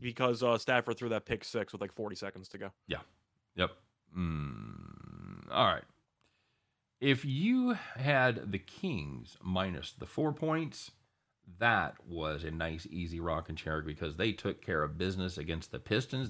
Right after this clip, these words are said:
Speaker 2: They came out strong. They led by nineteen after the first quarter, twenty-four at halftime.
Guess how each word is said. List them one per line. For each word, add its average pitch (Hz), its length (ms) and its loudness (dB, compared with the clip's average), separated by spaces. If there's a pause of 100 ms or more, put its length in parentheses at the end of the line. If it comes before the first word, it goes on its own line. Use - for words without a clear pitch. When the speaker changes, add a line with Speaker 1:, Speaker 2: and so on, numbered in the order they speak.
(120)
Speaker 2:
They 76 140 -4
came 117 280 0
out 101 220 2
strong. 151 480 8
They 95 80 4
led 92 240 2
by 82 160 2
nineteen 202 880 8 (420)
after 78 200 -2
the 73 80 -2
first 90 280 2
quarter, 120 420 8 (260)
twenty-four 113 500 8
at 85 80 4
halftime. 90 640 6